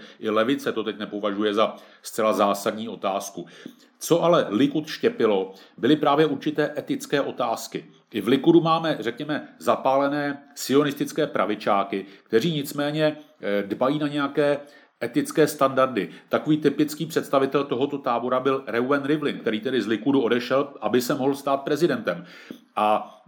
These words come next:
eh, to je člověk, který třeba Netanyahua velmi často kritizuje za jeho, eh, troufám si říci, neomalené jednání. Víme, že Netanyahu měl i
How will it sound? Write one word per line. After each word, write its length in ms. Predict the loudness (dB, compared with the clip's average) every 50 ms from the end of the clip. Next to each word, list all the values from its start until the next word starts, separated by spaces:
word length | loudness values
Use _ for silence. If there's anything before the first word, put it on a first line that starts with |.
| -6 -4
eh, 100 | -4 -4
to 180 | -2 0 0
je 60 | 0
člověk, 300 | 0 2 2 2 2 2
který 220 | 2 0 0 0 0
třeba 240 | -2 -2 -2 0 0
Netanyahua 480 | 0 0 0 0 0 4 4 4 4
velmi 280 | 6 4 4 2 2 0
často 340 | -2 -2 -2 0 0 0 0
kritizuje 540 | 2 2 0 0 0 -2 0 2 2 2
za 140 | 2 2 2
jeho, 340 | 4 4 2 2 2 2 0 -2 -6 -20 -20 -20 -20 _ -10
eh, 320 | -8 -8 -6 -6 -6 -8 -8 -10 -16 -18 -20 -20 -20 -16 -8
troufám 340 | -2 -2 0 0 0 -2 -2
si 120 | -2 -2
říci, 220 | -2 -2 -2 -2
neomalené 720 | -2 0 0 0 2 2 0 2 2 2 2 2 0 2 2
jednání. 680 | 2 0 0 0 0 0 0 0 0 -2 -2 -4 -4
Víme, 260 | -4 -4 -2 -2 -2
že 120 | 0 2 2
Netanyahu 480 | 0 2 0 0 0 2 2 0 0
měl 200 | 2 2 2 2 4
i 140 | 2 2